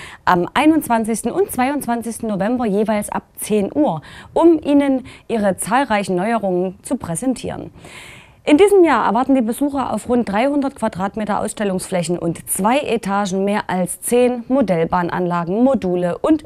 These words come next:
vieles, vieles mehr. Im Mittelpunkt der Ausstellung steht natürlich wieder die fünfzig Quadratmeter große H null Gemeinschaftsanlage, auf der der Reichsbahnbetrieb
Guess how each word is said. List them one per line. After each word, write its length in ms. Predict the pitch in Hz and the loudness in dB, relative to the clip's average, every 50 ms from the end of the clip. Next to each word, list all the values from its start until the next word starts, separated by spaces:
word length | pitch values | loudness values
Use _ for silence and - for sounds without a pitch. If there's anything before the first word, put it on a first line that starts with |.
| - - | -10 -8
vieles, 480 | - 190 180 165 160 165 175 - - 170 | -6 -4 -2 -2 -2 -2 -4 -6 -10 -10
vieles 400 | - 180 180 175 220 247 - - | -6 -4 -2 -2 -2 -4 -4 -4
mehr. 260 | 170 147 131 - - - - - - - - - - - - - _ | -6 -6 -6 -8 -12 -16 -20 -20 -20 -20 -20 -20 -20 -20 -20 -4 _
Im 380 | 247 262 262 262 262 - - | 4 6 8 6 6 6 4
Mittelpunkt 480 | 294 349 381 403 392 - 359 339 330 285 | 4 4 4 2 0 2 4 4 4 4
der 140 | 285 - - | 4 0 0
Ausstellung 420 | 247 247 - 233 214 190 175 165 | -2 -2 -2 -2 0 0 0 -2
steht 200 | - - 220 214 | -2 -2 -2 -2
natürlich 440 | 220 208 180 - 247 247 247 - - | 0 -2 -2 0 0 0 0 0 -2
wieder 280 | 233 214 214 220 214 214 | -2 0 0 0 0 -2
die 300 | - 190 190 185 175 170 | -2 0 0 0 0 0
fünfzig 460 | - 285 339 359 - - 311 - - | 0 -2 -2 -2 -2 -6 -10 -10 -6
Quadratmeter 580 | - 214 - 185 208 233 220 233 233 220 214 | -6 -6 -4 -2 -4 -4 -4 -6 -6 -6 -6
große 440 | 196 - 202 214 214 - 208 160 139 | -6 -4 -4 -4 -4 -4 -6 -6 -4
H 100 | 175 196 | -4 -2
null 300 | 190 185 196 233 247 240 | 0 0 0 0 0 0
Gemeinschaftsanlage, 1080 | - 240 196 185 175 190 180 196 190 180 - - - 170 175 175 175 170 165 190 - - | 0 0 0 0 -2 -2 -2 -4 -6 -6 -8 -8 -6 -6 -4 -4 -4 -4 -6 -6 -8 -8
auf 140 | 175 - - | -10 -8 -6
der 140 | 180 170 | -6 -4
der 180 | 160 165 160 147 | -4 -4 -4 -2
Reichsbahnbetrieb 840 | 170 226 330 - - - - 320 302 277 254 294 - 262 254 240 - | -2 -2 -2 -6 -8 -6 -6 -4 -4 -4 -4 -6 -6 -6 -6 -6 -6